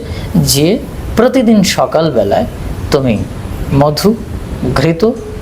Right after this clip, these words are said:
এবং শুঁট বা শুঁটি যদি খাও, তাহলে মৃত্যুঞ্জয়ী হতে পারো। এটা পৌরাণিক বা শাস্ত্রীয় সিদ্ধান্ত অনুসারে বলা আছে, এটা কোনো গাঁজাখড়ি গল্প নয়। আমি এটাও ব্যক্তিগতভাবে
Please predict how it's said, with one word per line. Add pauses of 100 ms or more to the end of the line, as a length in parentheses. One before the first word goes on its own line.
(280)
এবং (500)
শুঁট
বা
শুঁটি
যদি
খাও, (380)
তাহলে (360)
মৃত্যুঞ্জয়ী
হতে (100)
পারো। (400)
এটা
পৌরাণিক (380)
বা
শাস্ত্রীয়
সিদ্ধান্ত
অনুসারে
বলা
আছে, (260)
এটা
কোনো
গাঁজাখড়ি
গল্প
নয়। (300)
আমি
এটাও (480)
ব্যক্তিগতভাবে